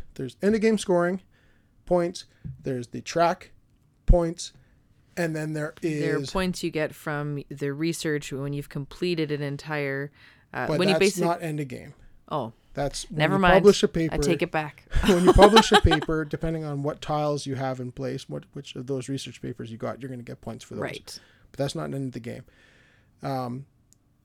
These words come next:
Speaker 1: so, en-, so you have your fi-, wherever you are on the, on the main,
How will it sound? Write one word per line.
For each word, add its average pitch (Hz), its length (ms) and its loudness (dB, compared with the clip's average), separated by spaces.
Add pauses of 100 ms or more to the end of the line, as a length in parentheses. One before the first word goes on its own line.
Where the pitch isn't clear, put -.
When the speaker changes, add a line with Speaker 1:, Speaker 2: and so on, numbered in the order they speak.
Speaker 1:
so, 170 120 -6
en-, 190 260 -2
so 170 140 0
you 151 140 -2
have 147 100 -4
your 135 100 -6
fi-, 196 280 -2
wherever 202 340 6
you 240 140 8
are 180 160 8
on 180 120 2
the, 170 100 -6 (160)
on 151 260 -4
the 139 100 -4
main, 185 500 -2